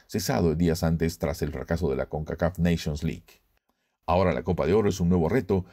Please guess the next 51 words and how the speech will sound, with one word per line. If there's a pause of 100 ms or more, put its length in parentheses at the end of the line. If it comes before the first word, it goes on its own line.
(100)
y
un
reto
que
queremos
ganar",
dijo
el
nuevo
estratega. (500)
Guillermo
Ochoa (140)
tomó
el
micrófono
como
capitán
de
la
selección
mexicana (340)
para
dar
el
respaldo
de
él
y
los
jugadores. (420)
"A
nombre
de
mis
compañeros
y
el
staff,
bienvenido
a
lo
que
siempre
ha
sido
tu
casa
como
jugador,
como
entrenador,